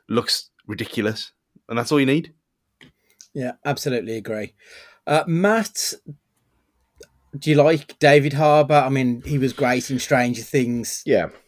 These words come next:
Speaker 3: Yeah, he was, and thank God he's cast in this, because this has all the makings of a Channel Five you know, no,
Speaker 2: Mm.
Speaker 3: no budget,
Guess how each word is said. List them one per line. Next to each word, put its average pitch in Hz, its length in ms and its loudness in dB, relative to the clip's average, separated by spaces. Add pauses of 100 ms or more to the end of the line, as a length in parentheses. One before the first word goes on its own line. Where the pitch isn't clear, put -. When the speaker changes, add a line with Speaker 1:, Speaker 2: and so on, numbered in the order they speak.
(140)
Speaker 3:
Yeah, 139 340 6
he 135 160 4
was, 127 260 8
and 110 140 -2
thank 147 300 4
God 127 200 4
he's 117 360 -2
cast - 400 -8
in 104 160 -2
this, 104 180 -6
because 98 460 -4
this 117 160 -2
has 123 180 0
all 117 240 4
the 110 80 0
makings 101 600 -2
of 87 60 -10
a 90 40 -10
Channel 98 400 -4
Five 92 720 -4 (880)
you 113 120 2
know, 82 260 -8 (220)
no, 117 480 4
Speaker 2:
Mm. 107 240 0 (420)
Speaker 3:
no 123 520 6
budget, 104 680 0